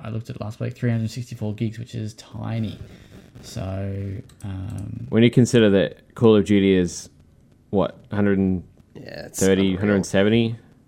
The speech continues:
Speaker 1: Mm.
Speaker 2: gigabytes, and N B A is a hundred and fifty, that's, like, the whole thing in one hit. Or two hits, you know? That's two games.
Speaker 1: Yeah, it's, uh, it's massive.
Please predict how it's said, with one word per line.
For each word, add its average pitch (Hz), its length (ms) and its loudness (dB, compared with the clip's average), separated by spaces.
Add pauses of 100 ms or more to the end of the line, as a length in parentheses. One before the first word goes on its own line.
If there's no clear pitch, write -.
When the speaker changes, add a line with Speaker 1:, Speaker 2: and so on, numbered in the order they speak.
(280)
Speaker 1:
Mm. 117 120 0
Speaker 2:
gigabytes, 117 680 2
and 95 240 2
N 104 160 4
B 95 120 4
A 104 120 6
is 107 80 4
a 110 80 -2
hundred 113 240 2
and 107 100 0
fifty, 120 480 -4 (600)
that's, 92 180 0
like, 98 120 -2
the 95 120 -2
whole 92 180 0
thing 87 400 -4 (500)
in 95 140 -2
one 95 160 2
hit. 90 260 -4 (640)
Or 85 120 -6
two 98 160 0
hits, 80 320 -6
you 76 80 -8
know? 78 160 -8 (180)
That's - 220 -8
two 101 220 0
games. 85 520 -4 (480)
Speaker 1:
Yeah, - 140 -10
it's, - 360 -20
uh, 60 360 -14 (920)
it's - 120 -14
massive. 120 400 -12